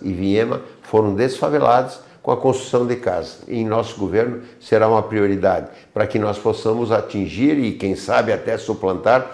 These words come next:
a meta de setenta e quatro mil casas que construímos. O governo que mais construiu casa, o que chegou mais perto, construiu vinte por cento do número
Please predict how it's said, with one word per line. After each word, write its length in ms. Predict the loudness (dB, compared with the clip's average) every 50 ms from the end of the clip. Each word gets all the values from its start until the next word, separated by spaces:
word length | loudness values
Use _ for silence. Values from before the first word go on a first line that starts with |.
| -18 -20 -20 -8
a 140 | -4 -2 0
meta 420 | 2 2 2 2 0 2 0 0
de 120 | 0 0 -6
setenta 600 | -6 -4 -4 -4 -4 0 0 0 0 0 -4 -4
e 480 | -4 -4 -4 -6 -6 -6 -6 -8 -12 -16 -20 -20 -4
quatro 420 | 2 2 4 4 2 -2 -4 -4 -2
mil 220 | 0 0 -2 -2
casas 420 | -2 -2 -2 -2 -2 -6 -12 -16
que 140 | -18 -18 -8
construímos. 480 | -6 -6 -6 -6 -8 -10 -10 -10 -12 -14 -20 _ -20 -20 -20 -20 -20 _ _
O 80 | -10 -6
governo 440 | -4 -4 0 2 2 2 2 0
que 120 | -2 -2 -4
mais 300 | -2 -2 -2 -2 -2 -4
construiu 500 | -6 -6 -6 -6 -6 -6 -6 -4 -4 -6
casa, 400 | -4 -4 -4 -4 -4 -8 -12 -18 -20 -20 -20 -20 -20 _ _ _ _ _ _ _ _
o 100 | -2 -2 0
que 160 | 0 -2 -2
chegou 440 | -2 0 2 2 2 4 4 4 4
mais 280 | 6 6 4 2 2 0
perto, 400 | 0 2 4 4 4 4 0 -4
construiu 480 | -4 -2 -4 -2 -2 -2 -2 0 -2
vinte 500 | -2 -4 -4 -2 0 0 2 0 -2 -4
por 220 | -6 -4 -4 -4 0
cento 360 | 0 0 0 0 0 -4 -6
do 140 | -4 -2 -2
número 560 | 0 2 2 2 2 2 2 0 -2 -2 -8